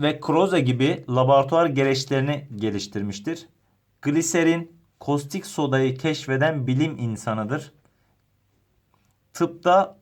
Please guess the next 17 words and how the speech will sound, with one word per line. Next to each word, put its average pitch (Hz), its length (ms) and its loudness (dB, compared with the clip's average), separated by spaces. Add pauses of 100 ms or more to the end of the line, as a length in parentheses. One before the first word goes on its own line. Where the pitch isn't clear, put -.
alkolü, 160 680 2 (400)
tıpta 143 680 0 (160)
alkolü 147 640 0 (220)
antiseptik 180 1000 -2
olarak 120 360 0
kullanılmıştır. 113 800 -4 (340)
Günümüzdeki 160 640 0
ifadeyle, 143 640 4
meşhur 131 340 0
ifadeyle 135 580 0
arkadaşlar 117 580 0 (320)
dezenfektan 135 1080 0 (680)
olarak 113 580 0 (360)
alkolü, 131 680 0 (180)
kolonyanın 127 840 0
içindeki 120 520 -4
alkolü 135 560 0